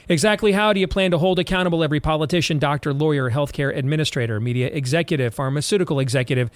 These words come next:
and social media influencer responsible for the death and destruction caused by their role in the covid scam? A, firing squad.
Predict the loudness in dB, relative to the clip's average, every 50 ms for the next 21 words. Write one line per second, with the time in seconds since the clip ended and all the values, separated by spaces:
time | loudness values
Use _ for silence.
0 | -14 -20 -20 -20 -8 -2 0 0 2 2 2 2 2 2 0 0 2 0 2 2
1 | 2 0 2 0 -2 -2 0 0 0 0 0 -4 -6 -10 -12 -12 -10 -10 -10 -4
2 | -4 -2 -2 -2 -2 -2 -2 -2 -2 0 -2 -2 0 0 2 0 2 2 0 0
3 | 0 -2 -2 0 0 0 0 0 -2 -4 -4 -2 -2 0 0 2 0 0 0 0
4 | 0 2 2 2 2 2 2 0 0 0 -2 -4 -4 -4 -4 -4 -2 -4 -4 -6
5 | -4 -2 -2 0 0 -2 -2 -2 -2 0 0 0 0 -2 0 0 0 2 2 0
6 | 0 -2 -4 -4 -2 -2 -2 -2 -4 -6 -8